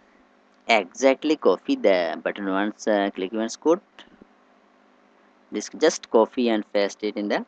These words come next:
previous. The difference between next and previous is the number. Here is it will plus the, now you just add in the minus in the existing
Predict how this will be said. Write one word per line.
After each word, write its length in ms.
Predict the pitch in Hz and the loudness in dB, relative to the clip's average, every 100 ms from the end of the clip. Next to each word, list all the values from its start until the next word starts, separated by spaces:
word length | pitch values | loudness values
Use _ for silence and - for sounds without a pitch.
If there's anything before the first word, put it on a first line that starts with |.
| _ - _ | _ -20 _
previous. 260 | 220 - - | -4 -2 0
The 100 | 180 | -2
difference 640 | 220 233 185 160 156 - | 0 2 8 8 8 2
between 520 | 131 123 131 131 131 | -4 -2 2 4 4
next 320 | 113 120 127 127 | 4 4 2 -2
and 120 | 113 | -4
previous 420 | 107 107 101 - - | 0 0 0 -6 -6
is 320 | 160 165 139 | -4 -4 -4
the 240 | 135 107 | -4 0
number. 480 | 92 104 104 78 - - - _ _ _ _ - | 0 0 0 -2 -6 -12 -20 _ _ _ _ -6
Here 160 | 104 120 | 4 6
is 160 | 147 147 | 4 2
it 80 | |
will 160 | 147 139 | 2 2
plus 320 | - 123 180 | 6 6 6
the, 380 | - 120 101 85 | 6 4 4 2
now 480 | 101 175 135 147 - _ _ _ _ - - | 6 8 8 4 -4 _ _ _ _ -20 -10
you 100 | - | -2
just 300 | 117 113 - _ _ _ - | 4 4 4 _ _ _ -12
add 140 | 65 87 | -10 -8
in 140 | 95 | -6
the 60 | 92 | -4
minus 680 | - 131 101 76 - - - _ _ _ _ _ - _ - | 4 4 4 0 -8 -10 -14 _ _ _ _ _ -20 _ -4
in 100 | 92 | -2
the 80 | - | 2
existing 840 | 123 123 120 120 - 117 107 101 | 2 2 0 -2 -2 -2 0 -2